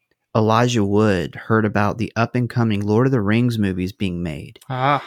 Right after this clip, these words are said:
Speaker 1: And this is where he was convinced to send his audition tape into Peter Jackson for a role. And he had never even read any of the books.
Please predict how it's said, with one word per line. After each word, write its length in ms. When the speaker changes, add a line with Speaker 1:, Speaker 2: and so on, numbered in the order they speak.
Speaker 1:
And 140
this 180
is 220
where 300
he 240
was 240
convinced 840
to 120
send 320
his 280
audition 600
tape 320
into 240
Peter 300
Jackson 600
for 240
a 60
role. 480
And 100
he 120
had 160
never 260
even 220
read 180
any 160
of 80
the 60
books. 440